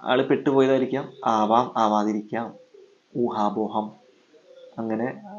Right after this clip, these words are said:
ആള് സെറ്റിൽ ചെയ്തു, ആള് പോയി. അപ്പൊ അതുകൊണ്ട് ആളുടെ മേത്ത് ഇനി പരാതിയില്ല. ഇപ്പൊ ആറാം പ്രതി നിന്ന് നിവിൻ പോളിയാണല്ലോ, അപ്പൊ പുള്ളിയുടെ നല്ല ഫണ്ട് പിടിക്കണ്ടേ, maybe ആവാം. അപ്പൊ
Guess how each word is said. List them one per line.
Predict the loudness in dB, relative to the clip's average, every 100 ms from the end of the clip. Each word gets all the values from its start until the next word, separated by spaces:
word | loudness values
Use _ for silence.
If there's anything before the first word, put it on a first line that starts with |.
| -2
ആള് | 2 2 2 0
സെറ്റിൽ | -2 0
ചെയ്തു, | 0 0 -6 -2
ആള് | 0 0
പോയി. | 0 -2 -4 _
അപ്പൊ | 0 2
അതുകൊണ്ട് | 4 4 6
ആളുടെ | 6 4
മേത്ത് | 2 0
ഇനി | 0
പരാതിയില്ല. | 2 2 2 0 -2
ഇപ്പൊ | -8 _ 2
ആറാം | 2 2 0
പ്രതി | 0
നിന്ന് | -2 -2 -4 -2
നിവിൻ | -2 -2 0
പോളിയാണല്ലോ, | 0 -2 -6 -12 -12
അപ്പൊ | -10
പുള്ളിയുടെ | 0 2 2 2
നല്ല | -2 -4
ഫണ്ട് | -4 -4
പിടിക്കണ്ടേ, | -4 -6 -14 -20 _ _ _ -2
maybe | 0 4 4
ആവാം. | 6 4 2 0 -4 _ _ -20 -20 -20 -20 -20 -20 _
അപ്പൊ | -6 -2 -2 -4